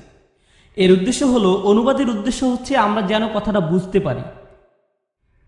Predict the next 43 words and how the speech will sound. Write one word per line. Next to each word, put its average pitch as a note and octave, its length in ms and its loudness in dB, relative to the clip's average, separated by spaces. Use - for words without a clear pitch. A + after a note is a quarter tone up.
কিন্তু F#3+ 160 0
আমরা G3 200 2
যদি A#3 180 0
অনুবাদে A3+ 340 2
এমন G#3+ 260 2
কিছু B3 200 -4
শব্দ G3+ 260 -4
ব্যবহার F#3 400 0
করে G#3 180 -2
বসি, E3+ 300 -2
যা E3+ 140 -2
আমরা E3+ 160 -2
স্বাভাবিকভাবে F#3 680 -2
ব্যবহার F3+ 400 -4
করি G3+ 360 -2
না, D3+ 200 -8
যা F#3 140 2
আমাদের G3+ 220 0
বোধগম্য F#3 680 2
নয়, D3+ 180 -6
তবে G3 180 0
তাতে G3 280 0
অনুবাদের G#3+ 400 0
উদ্দেশ্য F#3+ 320 -4
ব্যর্থ D#3+ 280 -4
হয়। C#3+ 180 -4
আপনার F#3 240 2
প্রয়োজন A#3+ 380 0
নেই C4+ 100 2
অবাস্তব G#3+ 380 0
শব্দ F3+ 240 -4
অনুবাদ F3 280 0
করার। B2 440 -10
আপনার F3+ 280 0
এমনভাবে G#3+ 460 2
অনুবাদ G3+ 380 2
করতে A#3 260 -2
হবে, F3+ 320 2
যা E3 160 0
মূল F3 360 -2
কথার A3 220 -4
সাথে A3 240 -8
প্রাসঙ্গিক E3 460 -6